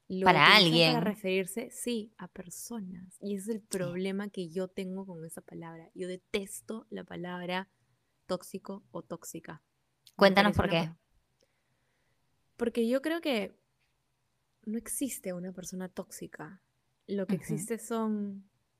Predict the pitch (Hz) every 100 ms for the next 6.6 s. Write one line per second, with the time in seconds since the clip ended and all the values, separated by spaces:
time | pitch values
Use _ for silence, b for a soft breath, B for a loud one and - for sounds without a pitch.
0 | _ _ 185 208 240 226 240 226 226 254
1 | 262 - - _ _ _ _ _ - 196
2 | 185 202 185 - 220 202 196 208 - 180
3 | 165 196 214 226 233 226 208 196 190 190
4 | 190 190 180 196 196 202 202 185 170 175
5 | 175 175 165 165 165 - - - _ -
6 | 175 175 175 170 -